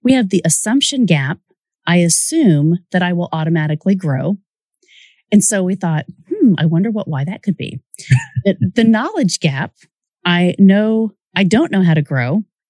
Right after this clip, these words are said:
Speaker 1: right? So thinking about making sense.
Speaker 2: Mm-hmm.
Speaker 1: Um, the timing gap. Uh, it's not the right time to begin.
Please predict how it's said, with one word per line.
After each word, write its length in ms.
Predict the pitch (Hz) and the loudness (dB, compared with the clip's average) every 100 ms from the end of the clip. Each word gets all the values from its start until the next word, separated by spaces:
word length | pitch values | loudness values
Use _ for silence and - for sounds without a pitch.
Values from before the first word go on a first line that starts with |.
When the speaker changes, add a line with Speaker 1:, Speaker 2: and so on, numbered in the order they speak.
| _ _ _ _ _ - - | _ _ _ _ _ -20 -8
Speaker 1:
right? 280 | 156 165 269 233 - | -2 0 -2 -12 -8
So 420 | - 180 160 156 156 _ _ - | -4 -2 0 -2 -6 _ _ -4
thinking 260 | 202 196 208 | 0 2 2
about 260 | 185 175 - | 0 -2 -2
making 340 | 151 156 220 | -2 0 0
sense. 460 | 311 269 214 - - - - | 0 0 0 -2 -10 -16 -2
Speaker 2:
Mm-hmm. 180 | 202 190 | 2 4
Speaker 1:
Um, 220 | 214 147 151 | 4 4 2
the 100 | 180 - | -4 -6
timing 340 | 202 233 247 233 | -2 2 4 4
gap. 300 | 202 202 277 _ _ _ _ _ 180 | 2 0 -4 _ _ _ _ _ 2
Uh, 140 | 170 - | 2 2
it's 180 | - | -2
not 160 | 180 160 | -2 -2
the 80 | 160 | -2
right 240 | 151 151 | -2 -4
time 320 | - 185 190 185 | -6 0 2 2
to 120 | 196 | 0
begin. 600 | 160 156 139 135 190 254 | -2 0 -2 0 -2 -2